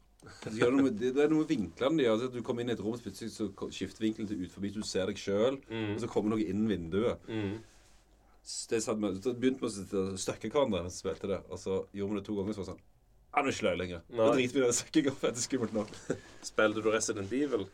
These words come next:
Speaker 1: Eh, nei, for det var på PlayStation ti, og der hadde ikke jeg noen særlig PlayStation. Men jeg
Speaker 2: Nei.
Speaker 1: husker at det var en venninne som spilte Silent Hill,
Speaker 2: Ja.
Speaker 1: som syntes det var så skummelt.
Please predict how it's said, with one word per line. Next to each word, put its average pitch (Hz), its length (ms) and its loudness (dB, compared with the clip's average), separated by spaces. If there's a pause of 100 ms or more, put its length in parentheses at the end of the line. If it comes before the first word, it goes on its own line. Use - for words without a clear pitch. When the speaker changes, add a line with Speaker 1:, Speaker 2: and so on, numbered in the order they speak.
(580)
Speaker 1:
Eh, 151 680 2 (400)
nei, 151 420 -4
for 147 140 -2
det 156 60 4
var 160 100 -8
på - 80 -18
PlayStation 156 600 -2 (120)
ti, 107 140 -2 (100)
og 104 80 -2
der 139 140 -2 (220)
hadde 131 180 -8
ikke - 140 -12
jeg 135 80 -8
noen 120 120 -8
særlig 104 240 -6
PlayStation. 113 460 -6
Men 123 100 2
jeg 139 80 2
Speaker 2:
Nei. 156 60 -4
Speaker 1:
husker - 180 -4
at 160 80 -2
det 131 60 2
var 131 100 2
en 127 60 -8
venninne 113 240 0
som 127 100 -10
spilte 107 220 -6
Silent 113 340 -6
Hill, 135 220 -2 (400)
Speaker 2:
Ja. 110 160 2 (100)
Speaker 1:
som 127 140 -10
syntes 123 160 -6
det - 20 0
var 110 80 -2
så 104 140 -12
skummelt. 123 260 -2